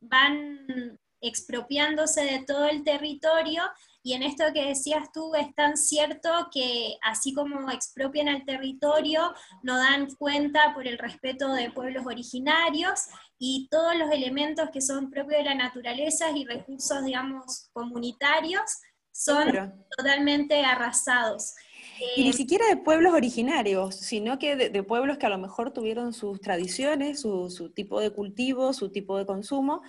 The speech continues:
Speaker 2: y que de repente les cambia profundamente su estilo de vida. Es muy común, por ejemplo, de los pueblos petroleros o los pueblos mineros, ¿no?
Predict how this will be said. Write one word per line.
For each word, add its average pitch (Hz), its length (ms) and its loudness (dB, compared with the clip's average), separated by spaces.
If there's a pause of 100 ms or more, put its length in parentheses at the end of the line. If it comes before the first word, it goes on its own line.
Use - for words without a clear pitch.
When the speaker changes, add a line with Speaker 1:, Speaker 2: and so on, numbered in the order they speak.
(220)
Speaker 2:
y - 80 -6
que 208 120 2
de 196 80 0
repente 226 440 0
les 214 180 -4
cambia 170 580 0
profundamente 233 960 0
su - 80 -4
estilo 190 260 -4
de 175 100 0
vida. 156 180 -4
Es 233 120 -4
muy 277 160 2
común, 277 300 0
por 240 100 -2
ejemplo, 233 320 -6
de 226 60 -4
los 180 120 -6
pueblos 226 300 0
petroleros 196 580 -2
o 180 40 0
los 175 140 -6
pueblos 190 300 -4
mineros, 190 600 -4
¿no? 247 180 -4